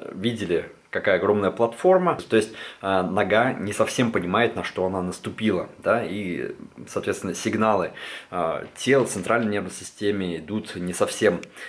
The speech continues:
правильные. То есть, а, что это значит конкретно и к чему я веду?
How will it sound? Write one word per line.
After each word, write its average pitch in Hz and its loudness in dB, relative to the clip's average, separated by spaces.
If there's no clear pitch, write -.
правильные. 139 2
То 113 0
есть, - -2
а, 92 4
что - -2
это - -8
значит - -6
конкретно 123 2
и 92 -4
к - -8
чему 98 0
я 92 4
веду? 135 0